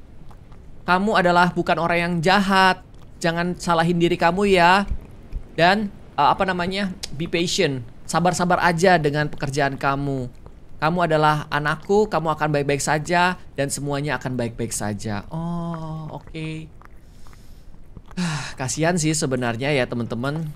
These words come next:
karena disabilitas itu sometimes mereka lahir tidak mereka inginkan juga gitu loh, mereka disabilitas.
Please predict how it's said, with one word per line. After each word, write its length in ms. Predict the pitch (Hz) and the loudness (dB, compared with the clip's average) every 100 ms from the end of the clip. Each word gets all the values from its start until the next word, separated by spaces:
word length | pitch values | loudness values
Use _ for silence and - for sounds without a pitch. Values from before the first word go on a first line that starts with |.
| - | -10
karena 480 | - 117 151 170 139 | -4 -4 0 0 -2
disabilitas 800 | - 120 120 117 117 117 135 147 | -4 -6 -4 -2 -4 -2 -2 -2
itu 480 | 156 - 180 160 120 | -6 -4 -2 -2 -2
sometimes 560 | - 131 127 156 165 143 | -2 -2 0 -2 -2 -4
mereka 320 | 123 120 156 | -4 -2 0
lahir 560 | 139 123 170 165 - - - - - - - | 0 0 0 -2 -4 -12 -16 -16 -16 -12 -6
tidak 320 | 120 123 - | -2 0 -2
mereka 240 | 123 117 104 | -4 -4 -4
inginkan 400 | 127 127 120 120 | -4 -4 -4 -2
juga 320 | 139 170 151 127 | -2 0 0 -2
gitu 160 | 120 | -4
loh, 80 | 120 | -2
mereka 240 | 117 113 | -4 -4
disabilitas. 960 | 117 110 123 113 113 117 117 110 107 - | -4 -6 -6 -4 -4 -4 -4 -4 -4 -12